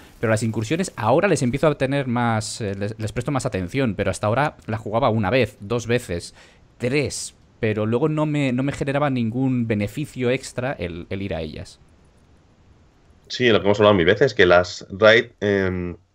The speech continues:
Speaker 2: la función que deberían cumplir dentro de un juego serían ser la, de las actividades, o por lo menos, o sea, o la más, o de las más actividades difíciles que
Speaker 1: Sí.
Speaker 2: tuvieras, y siempre tener algo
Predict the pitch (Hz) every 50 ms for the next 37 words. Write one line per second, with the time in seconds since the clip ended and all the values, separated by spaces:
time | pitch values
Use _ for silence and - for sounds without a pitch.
0 | _ _ _ _ - - _ _ 101 101 92 98 101 90 104 104 98 117 113 113
1 | 113 107 101 104 95 107 107 104 101 104 104 107 101 101 101 98 95 98 101 98
2 | 113 117 110 104 107 104 - - 107 107 110 107 - - - 90 95 92 92 -
3 | 95 - 101 95 101 117 120 - 101 90 98 92 90 92 98 104 113 120 131 -
4 | - _ _ - _ - - 90 - - 92 95 92 110 135 156 - - 101 95
5 | 90 87 90 104 101 113 - 101 101 104 110 113 110 117 107 - 104 - 110 117
6 | 120 120 - - _ - - - - - _ _ - 98 85 85 85 101 117 110
7 | 92 - - - - 92 - - 101 104 120 113 117 110 117 120 - - 107 110
8 | 107 110 120 120 113 117